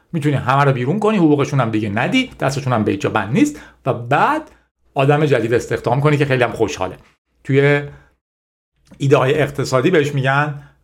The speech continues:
ارتش ذخیره کار. همیشه یه سری آدم هستن وقتی جامعه وضعش خراب می‌شه که اگه شما رو بیرون کنن اون میاد کار می‌کنه. تو برنامه نویسی ما هم الان خیلی زیاد می‌بینیم. این شکلی شده که اگر شما برنامه‌نویس خوبی هستین، کماکان می‌تونن تهدیدتون می‌کنن که تو رو می‌ندازیم بیرون، پنج نفر آدم تازه کار میاریم و اینقدر زیادیم که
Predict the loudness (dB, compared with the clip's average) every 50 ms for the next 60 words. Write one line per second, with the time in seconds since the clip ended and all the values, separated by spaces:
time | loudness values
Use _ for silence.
0 | _ -4 -2 -2 -4 -2 -2 0 0 2 4 2 2 4 2 0 -2 -2 -2 0
1 | 2 2 2 2 0 0 0 0 0 -4 -10 -14 -14 -10 -4 -2 0 2 2 2
2 | 2 2 2 2 2 2 2 2 2 2 0 0 0 -2 -2 -2 -2 0 -2 -2
3 | -2 0 0 0 2 2 0 0 0 0 0 0 -2 -4 -2 -2 0 2 2 0
4 | 0 -2 -4 -2 0 0 -2 -2 -4 -12 -6 -2 0 2 2 2 2 2 2 2
5 | 2 2 2 2 0 0 0 0 2 2 2 2 2 0 0 -2 -2 -2 -2 -2
6 | -2 -4 -8 -8 -10 -12 -14 _ _ _ -2 0 2 2 2 2 2 0 0 0
7 | 0 -2 -2 -2 0 0 2 2 2 2 2 0 0 0 -2 -2 -2 -2 0 0
8 | 0 0 0 -2 -4 -4 -4 -6 -8 -10 -12 -18 -20 _ _ -6 -2 2 2 2
9 | 2 2 0 0 0 2 2 2 0 0 -2 -8 -18 _ _ _ _ -2 0 0
10 | 2 2 0 0 0 0 0 2 2 2 2 0 0 -2 -4 -4 -2 0 2 2
11 | 2 0 -2 -4 -4 -2 0 0 0 2 2 0 0 0 0 0 0 2 0 0
12 | 0 0 0 0 0 0 -2 -2 -2 0 0 2 2 2 0 0 0 0 0 2
13 | 2 0 0 0 -2 -2 0 0 0 -2 0 2 2 2 2 2 2 2 0 0
14 | 0 0 0 0 2 0 0 0 0 -2 -2 -2 -2 -2 0 0 0 0 -2 -2
15 | -2 -2 -2 0 0 0 2 0 0 0 2 2 2 0 0 -2